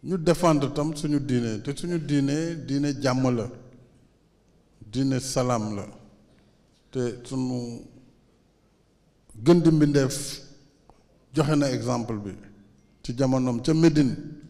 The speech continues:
accueillir na ay yéefar ci jumaam. Def nañ charte de Médine, jox leen seen cër, kon kenn warul ñëw Sénégal wala Afrique di fi indi gis-gis yu bees ci l'islam.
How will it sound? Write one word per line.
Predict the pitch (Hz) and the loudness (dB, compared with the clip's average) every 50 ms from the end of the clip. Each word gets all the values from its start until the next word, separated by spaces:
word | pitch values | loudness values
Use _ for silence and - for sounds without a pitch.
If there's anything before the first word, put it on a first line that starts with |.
| - - - - - _ _ _ _ _ _ _ _ _ _ _ - | -20 -20 -20 -20 -20 _ _ _ _ _ _ _ _ _ _ _ -6
accueillir | 151 147 - 175 170 160 160 160 160 156 | -6 -4 2 4 6 8 8 8 6 6
na | 160 160 165 165 170 170 170 170 160 - - - - - - | 4 2 2 0 0 -4 -8 -12 -14 -16 -20 -20 -20 -20 -14
ay | - 131 139 139 139 135 135 131 127 - - - - - _ - _ - | -8 -4 -4 -2 -2 -4 -4 -8 -10 -12 -18 -20 -20 -20 _ -20 _ -2
yéefar | 123 151 165 165 156 165 175 160 147 | 4 6 6 6 6 6 2 2 2
ci | 170 - 143 143 | -2 -4 -2 0
jumaam. | 151 147 139 131 120 110 95 - - - - - - - - - - _ _ _ _ _ _ _ _ _ _ _ _ | 2 2 4 2 2 0 -2 -6 -12 -16 -18 -20 -20 -20 -20 -20 -20 _ _ _ _ _ _ _ _ _ _ _ _
Def | - 104 156 156 170 | -2 2 2 2 4
nañ | 180 175 170 170 | 4 4 4 4
charte | 170 - 180 165 156 170 - 160 | 4 4 4 4 2 2 -2 -2
de | 151 156 151 | 0 0 2
Médine, | 151 156 156 147 156 151 143 143 147 143 | 2 2 4 4 2 2 2 0 0 2
jox | 160 170 - 175 | 0 0 2 2
leen | 170 175 175 170 - | 2 2 2 2 2
seen | - 165 147 143 135 - | 0 0 0 0 -2 2
cër, | - 180 165 135 110 - - - - - - - - | 4 4 4 4 0 -6 -8 -12 -16 -16 -18 -20 -10
kon | - 143 143 131 - - | -6 -6 -6 -6 -6 -4
kenn | - 208 214 214 208 | 2 2 4 4 4
warul | 190 175 170 165 160 156 151 | 2 2 4 4 4 4 4
ñëw | 147 147 143 143 143 139 | 4 2 2 2 0 0
Sénégal | - 143 135 131 131 127 131 123 117 117 117 | -2 -2 0 0 0 0 0 0 0 0 -2
wala | 120 123 131 131 131 131 - | -2 -2 0 -2 -2 0 -2
Afrique | 156 - - 151 117 - - 98 - - - - - - _ _ _ _ _ _ _ | -4 -2 -2 -4 -4 -4 -8 -18 -18 -20 -20 -20 -20 -20 _ _ _ _ _ _ _
di | 101 117 139 | -6 -4 -4
fi | 127 139 147 123 135 | -2 -2 -2 0 0
indi | 139 131 127 131 131 131 131 123 113 110 120 | 0 0 0 0 -2 -2 -6 -8 -12 -6 -4
gis-gis | 139 123 127 131 139 - 135 | -4 -4 -2 -4 -4 -2 -2
yu | 131 127 | -4 -2
bees | 123 135 123 120 - - | 0 0 -2 -2 -2 -4
ci | - 123 | -6 -6
l'islam. | 123 123 - - 120 107 | -4 -6 -6 -4 -6 -8